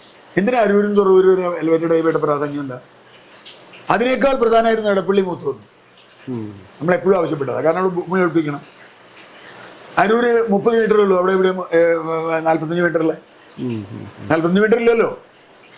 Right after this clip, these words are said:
Speaker 1: മുപ്പത് മീറ്ററിലല്ലേ അരൂരിൽ നിന്ന് തുറവൂർ വരെ ഉള്ളത്.
Speaker 2: അപ്പൊ സർക്കാർ ഇതിനകത്ത് വലിയൊരു ഭൂമി കച്ചവടം കൂടെ
Speaker 1: സർക്കാർ
Speaker 2: കണ്ടിട്ടുണ്ടോ?
Speaker 1: ഭൂമി കച്ചവടം നടത്തിയെന്ന് മാത്രമല്ല, സർക്കാരിന്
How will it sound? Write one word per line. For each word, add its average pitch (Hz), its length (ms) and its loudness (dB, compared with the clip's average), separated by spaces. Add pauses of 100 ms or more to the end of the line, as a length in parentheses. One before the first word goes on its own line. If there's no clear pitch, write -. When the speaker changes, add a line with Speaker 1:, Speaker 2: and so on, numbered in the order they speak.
(380)
Speaker 1:
മുപ്പത് 233 280 2
മീറ്ററിലല്ലേ 240 460 4
അരൂരിൽ 226 280 4
നിന്ന് 220 300 -2
തുറവൂർ 202 280 4
വരെ 190 180 2
ഉള്ളത്. 139 160 -6
Speaker 2:
അപ്പൊ - 140 -6
സർക്കാർ 160 300 -2
ഇതിനകത്ത് 214 220 0
വലിയൊരു 202 200 0
ഭൂമി 165 280 0
കച്ചവടം 185 360 0
കൂടെ 185 420 0
Speaker 1:
സർക്കാർ 160 240 -2
Speaker 2:
കണ്ടിട്ടുണ്ടോ? 151 320 0
Speaker 1:
ഭൂമി 185 260 -6
കച്ചവടം 196 360 -2
നടത്തിയെന്ന് 151 360 -6
മാത്രമല്ല, 123 560 -4 (760)
സർക്കാരിന് 175 600 0